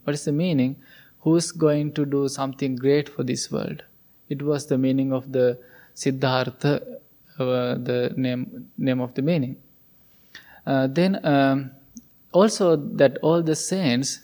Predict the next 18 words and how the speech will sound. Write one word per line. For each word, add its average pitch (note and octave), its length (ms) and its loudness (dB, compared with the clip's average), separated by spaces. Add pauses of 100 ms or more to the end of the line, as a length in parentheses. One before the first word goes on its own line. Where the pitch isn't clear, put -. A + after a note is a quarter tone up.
(100)
they C3+ 220 4
told, C#3 560 -2 (100)
uh, B2 480 -2 (720)
pr-, - 160 -16
uh, C3 320 -2
king, B2+ 380 2 (400)
"One D#3 280 2
day F3 140 2
this D3+ 280 -2
prince E3 420 -4
going C#3+ 400 0
to C#3+ 100 -2
leave C#3+ 280 2
this B2+ 160 -4
palace. B2+ 540 -4 (640)
He's D3+ 240 -4
going D3+ 300 2
to, C3+ 380 0